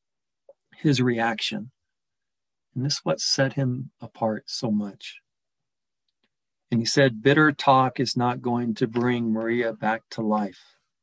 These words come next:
And he said, "I will pray every night that God will forgive them." In his grace, and his comments were, were published in all the local newspapers, and his grace stopped extreme Protestants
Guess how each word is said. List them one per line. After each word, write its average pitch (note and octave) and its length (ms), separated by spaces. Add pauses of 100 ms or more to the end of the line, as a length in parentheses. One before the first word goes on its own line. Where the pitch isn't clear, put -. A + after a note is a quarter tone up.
(540)
And A#2+ 100
he - 20
said, A#2 240
"I B2 220
will A#2 180
pray A#2 580
every C3 360
night A#2 480 (680)
that A2 180
God A2+ 400
will A2+ 240
forgive G#2+ 440
them." F#2+ 240 (1300)
In A2 120
his A2+ 180
grace, B2+ 460
and A2+ 80
his G#2+ 100
comments B2+ 580
were, A2+ 180
were A#2 200
published B2 540
in A2 80
all A2+ 200
the A#2 100
local A2+ 340
newspapers, A2+ 840 (760)
and B2 140
his A#2+ 200
grace C3+ 420
stopped A#2+ 520
extreme A#2+ 580
Protestants - 920